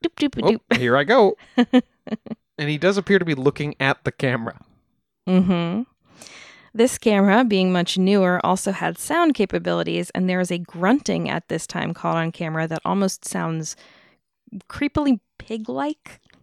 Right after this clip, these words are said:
Speaker 2: Do you think they're scarier if they make noise or no noise? Because with the previous soundless clips, I've just been assuming they were soundless.
Speaker 1: I mean, if it, if that comes at you and it's grunting like a pig,
Speaker 2: Wee,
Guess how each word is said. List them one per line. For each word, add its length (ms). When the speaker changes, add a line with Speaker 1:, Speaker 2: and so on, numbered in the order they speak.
Speaker 2:
Do 100
you 140
think 400
they're 380
scarier 760
if 160
they 100
make 280
noise 420
or 180
no 280
noise? 340
Because 320
with 160
the 80
previous 640
soundless 600
clips, 340
I've 140
just 180
been 260
assuming 520
they 100
were 320
soundless. 640
Speaker 1:
I 80
mean, 240
if 160
it, 140
if 180
that 240
comes 340
at 220
you 160
and 160
it's 140
grunting 520
like 200
a 40
pig, 560
Speaker 2:
Wee, 280